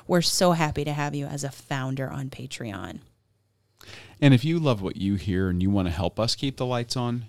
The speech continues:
Speaker 2: you can become a patron and support the show. We have multiple patronage levels from two dollars to ten dollars each with their own special perks.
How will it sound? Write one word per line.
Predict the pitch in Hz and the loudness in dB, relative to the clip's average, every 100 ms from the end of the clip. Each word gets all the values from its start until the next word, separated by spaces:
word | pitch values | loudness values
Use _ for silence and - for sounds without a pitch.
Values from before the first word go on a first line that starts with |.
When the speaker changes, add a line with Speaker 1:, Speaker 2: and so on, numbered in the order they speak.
| - | -14
Speaker 2:
you | 101 120 127 | 0 4 4
can | 120 101 | 4 0
become | - 85 | 2 0
a | 73 | 0
patron | - 87 - 82 | -2 -4 0 0
and | 78 | 0
support | 80 - 87 87 | -2 -6 -8 -8
the | - | -8
show. | - - - - - - | -6 -6 -6 -10 -18 -10
We | 98 | -4
have | 85 90 | -2 0
multiple | 85 90 - 104 | -2 -2 -4 -2
patronage | 120 107 - 110 107 | -2 -2 -2 -2 2
levels | 107 98 101 | 2 2 -2
from | - 90 | -2 -6
two | - 110 | 2 4
dollars | 101 98 98 | 4 4 0
to | - | -4
ten | - 98 87 | -4 -2 0
dollars | 85 85 85 85 - | -2 -4 -6 -8 -6
each | 135 135 - - - | -6 -4 -6 -8 -12
with | - | -6
their | - - | -2 0
own | 95 87 | 0 -2
special | - 90 90 | -4 -4 -6
perks. | - 104 107 - | 0 0 0 -4